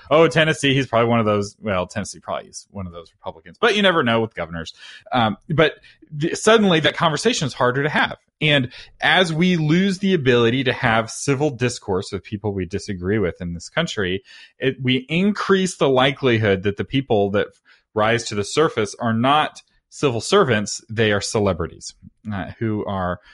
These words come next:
qualified at nothing but being interesting and getting the media to talk about them. And you're talking about idiocracy and using a reality T V show to select who the president is. And that's not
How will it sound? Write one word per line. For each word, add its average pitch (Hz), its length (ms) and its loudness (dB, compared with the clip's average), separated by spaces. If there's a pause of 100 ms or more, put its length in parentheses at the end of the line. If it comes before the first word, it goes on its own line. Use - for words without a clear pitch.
(140)
qualified 147 720 2
at 110 260 -4
nothing 123 400 0
but 104 260 -2
being 104 260 -4
interesting 110 580 -6
and 90 140 -6
getting 92 260 -4
the 90 60 -4
media 90 280 -4
to - 140 -12
talk 101 260 -6
about 82 320 -8
them. 78 220 -14 (340)
And 127 180 -2
you're 135 120 0
talking 139 240 0
about 127 180 -2
idiocracy 120 880 0
and 82 140 -6 (840)
using 117 320 2
a 110 60 2
reality 113 500 2
T 107 160 -2
V 107 80 0
show 113 340 2
to 101 220 -4 (320)
select 120 420 -2
who 131 120 0
the 104 180 0
president 127 460 -2
is. 95 200 -2 (280)
And 139 80 -4
that's 220 220 0
not 233 300 2